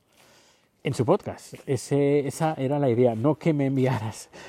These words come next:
un audio. Pero bueno, no pasa nada. Y me agradezco muchísimo tu audio, eh, y lo voy a poner. Pero ho-, hoy no, porque estoy de paseo, no tengo el audio aquí. Y eso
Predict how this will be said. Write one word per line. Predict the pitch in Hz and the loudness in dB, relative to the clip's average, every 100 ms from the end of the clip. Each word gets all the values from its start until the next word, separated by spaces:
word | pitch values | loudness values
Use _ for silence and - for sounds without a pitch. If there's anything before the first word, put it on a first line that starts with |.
| - - | -16 0
un | 156 139 | 4 4
audio. | 127 117 104 | 4 2 2
Pero | 147 139 | 6 6
bueno, | 170 135 | 6 4
no | 151 | 2
pasa | 175 185 | 2 2
nada. | 147 120 - - | 4 2 0 -4
Y | 151 | -2
me | 143 139 139 | 2 2 4
agradezco | 139 135 151 156 196 | 4 4 4 2 2
muchísimo | 165 143 165 170 151 | 2 2 0 2 0
tu | 135 | 4
audio, | 139 147 185 233 - - - - | 4 4 2 -2 -12 -20 -20 -4
eh, | 147 135 131 123 120 117 113 139 | 2 4 8 8 6 4 -2 -4
y | 151 131 123 | 2 4 6
lo | 120 | 8
voy | 127 151 | 10 10
a | |
poner. | 143 117 95 - | 8 6 4 8
Pero | 123 117 | 8 10
ho-, | 123 143 | 6 4
hoy | 156 160 | 6 6
no, | 160 175 - | 6 2 0
porque | 147 123 131 | 0 2 4
estoy | 120 - 143 | 2 4 4
de | 143 | 4
paseo, | - 120 147 160 | 2 0 2 4
no | 139 | 2
tengo | 131 139 | 0 2
el | 135 | 4
audio | 127 120 123 | 6 4 0
aquí. | - 185 160 - - - | -2 -6 -8 -20 -20 0
Y | 156 143 131 131 | 4 6 4 2
eso | 135 - 143 135 | -4 0 2 2